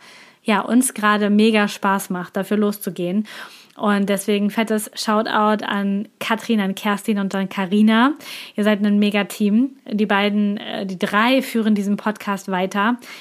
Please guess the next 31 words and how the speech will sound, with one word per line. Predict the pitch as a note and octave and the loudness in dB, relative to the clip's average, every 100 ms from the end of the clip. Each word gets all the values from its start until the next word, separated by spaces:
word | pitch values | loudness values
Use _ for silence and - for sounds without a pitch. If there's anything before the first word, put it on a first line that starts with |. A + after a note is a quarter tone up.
| - | -2
im | A3 A3 | 2 4
Sinne | A#3 A#3+ A3+ A3 - - _ - | 4 4 4 2 -2 -12 _ -14
des, | G#3 G#3+ G3 - - - _ _ _ A#3+ - - | -4 -2 -2 -4 -6 -12 _ _ _ -12 -8 0
ja, | G3+ | 0
dass | F#3 F3+ | 0 0
Menschen | G#3+ A3+ - A#3+ A3+ G#3 | 2 2 2 0 0 0
ein | |
Einstieg | G#3 G#3+ A3 A3 G#3+ | 0 0 0 -2 -2
in | G#3 G3 G#3+ | -4 -4 -6
wirklich | A3 G3+ G#3 A3 A3 | -8 -8 -2 -2 0
ganzheitliche | G#3 A3 A3+ G#3 G3 F#3+ | 2 2 0 -2 -4 -4
Gesundheit | F#3 G3+ A3 A3 | -2 -2 0 -2
gebracht | G#3 G3+ G3+ G#3+ | -2 -4 -2 -2
wird. | G3+ | -4
Und | G3 | -4
die | F#3+ | -2
beiden | G3 G3 G3 G3+ - - - | 0 0 0 -4 -8 -20 -10
oder | G3+ | -6
die | F#3 | -4
drei | F#3+ G3+ G3 G#3 B3 B3 - _ - | -2 2 2 4 2 0 -16 _ -4
haben | A3 G3+ | 0 2
wirklich, | G3+ G#3 G#3 G#3 - | 2 2 2 0 -4
ähm, | G#3+ G3+ F#3+ F#3 F#3 B3+ - | -8 -4 -2 -2 -6 -8 -2
unterschiedliche, | G#3+ A#3+ B3 A#3+ G#3+ G#3 G#3 G3 F#3+ F#3+ F#3+ _ _ - - - | 2 4 2 0 0 0 0 0 2 -2 -6 _ _ -20 -18 -4
unterschiedliche | A#3 D4 C4 A#3+ A#3+ | 2 4 2 0 0
Gesundheitsschwerpunkte | G#3+ G#3 A#3 A#3 G#3 G#3 G3 - G3 F#3+ | 2 2 2 2 0 -2 -4 -4 -4 -4
und | F#3 | -4
machen | F#3+ | -2
das | F#3+ - | -4 -2
mega | G3+ G3 F3+ F3 | -2 -2 -4 -6
zusammen. | F3+ F3+ F3+ A3 - | -6 -4 -2 -2 -4